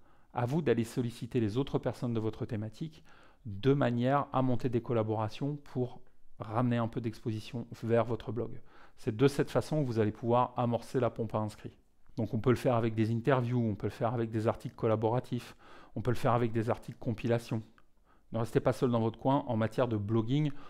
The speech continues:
le trafic est toujours amené par les gens de votre thématique, du moins au début. Et ensuite, le référencement peut se mettre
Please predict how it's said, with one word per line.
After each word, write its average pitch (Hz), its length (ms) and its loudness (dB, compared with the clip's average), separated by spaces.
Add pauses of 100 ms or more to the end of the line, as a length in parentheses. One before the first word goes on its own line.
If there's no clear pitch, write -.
(240)
le 104 80 -4
trafic - 480 -2
est 113 100 -4
toujours 135 480 -2
amené 117 400 2
par 113 540 -2
les 110 180 0
gens 110 200 0
de 110 100 -2
votre 107 240 -2
thématique, 107 560 -6
du 104 100 -4
moins 113 240 0 (100)
au 123 120 4
début. 117 340 2 (400)
Et - 20 -2
ensuite, 107 280 -4
le 127 80 4
référencement 110 560 -2
peut - 280 -6
se 113 160 -8
mettre 110 300 -4